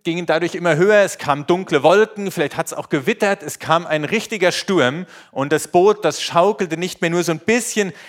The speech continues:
hin und her, sondern das ging richtig hoch und runter. Und langsam kriegten die Freunde von Jesus richtig Angst.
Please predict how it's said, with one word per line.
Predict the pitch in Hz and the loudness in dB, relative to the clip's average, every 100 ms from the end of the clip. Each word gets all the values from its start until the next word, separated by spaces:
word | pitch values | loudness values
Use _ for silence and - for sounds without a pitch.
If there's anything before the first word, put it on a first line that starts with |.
| - | -4
hin | 170 233 247 | 2 2 2
und | 151 139 | -6 -4
her, | 143 165 208 226 - _ _ _ _ - | -2 2 2 0 -6 _ _ _ _ -20
sondern | - 151 175 202 185 196 156 _ _ _ _ _ _ _ _ _ _ | -4 2 4 6 4 2 -12 _ _ _ _ _ _ _ _ _ _
das | 143 127 - | -4 -4 -6
ging | 156 156 | -6 -2
richtig | 156 - 139 - 147 | -4 -4 -8 -4 2
hoch | 170 165 | 2 2
und | 151 123 | -6 -4
runter. | 131 147 139 85 - _ _ _ | -4 -4 -4 -8 -10 _ _ _
Und | 120 120 123 110 | -4 -2 -4 -4
langsam | 113 180 165 160 170 - _ - | -4 -2 -2 -2 -4 -14 _ -8
kriegten | 160 170 - 165 165 | -6 -6 -10 -12 -12
die | - 123 | -14 -6
Freunde | 123 143 160 | -2 -2 -4
von | 139 117 | -8 -6
Jesus | 131 139 165 - - | -6 -4 -6 -8 -12
richtig | 131 - 165 147 | -12 -8 -8 -6
Angst. | 127 - - - | -8 -12 -18 -18